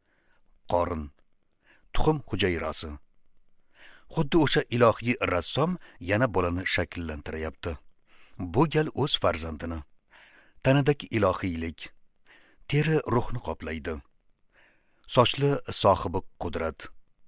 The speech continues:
Tirnoqli, mushtlari bor, jag' tishlari bor, tizzalari bor. U yana insonning yonida ketmoqda. Biroq hozir bog'dan tikanli butalar o'sib ketgan.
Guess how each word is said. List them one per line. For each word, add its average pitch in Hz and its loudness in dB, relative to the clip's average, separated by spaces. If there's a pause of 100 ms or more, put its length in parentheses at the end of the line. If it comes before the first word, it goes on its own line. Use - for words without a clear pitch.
(240)
Tirnoqli, 85 -2 (640)
mushtlari 131 0
bor, 80 -6 (680)
jag' 110 4
tishlari 110 0
bor, 101 0 (640)
tizzalari 85 0
bor. 82 -4 (800)
U 107 -2
yana 98 4 (100)
insonning 98 0
yonida 80 -4
ketmoqda. 85 -8 (960)
Biroq 143 4
hozir 117 2
bog'dan 90 -2 (240)
tikanli 117 0
butalar 98 -2 (140)
o'sib - -4
ketgan. 80 -6